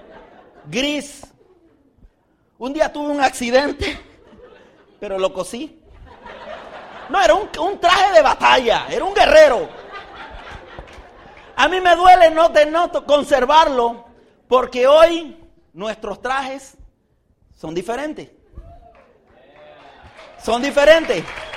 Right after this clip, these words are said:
Si hoy ese traje existiera, todos los nuevos trajes que nos compramos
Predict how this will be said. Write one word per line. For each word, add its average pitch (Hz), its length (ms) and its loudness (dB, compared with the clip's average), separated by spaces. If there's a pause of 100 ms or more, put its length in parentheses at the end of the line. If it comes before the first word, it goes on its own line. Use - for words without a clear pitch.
(640)
Si 277 240 -2
hoy 359 300 8
ese 339 340 2
traje 330 520 4
existiera, 269 920 0
todos 302 320 2
los 269 140 -2
nuevos 277 460 -4
trajes 233 340 -4
que 214 120 -8
nos 196 160 -8
compramos 285 720 -8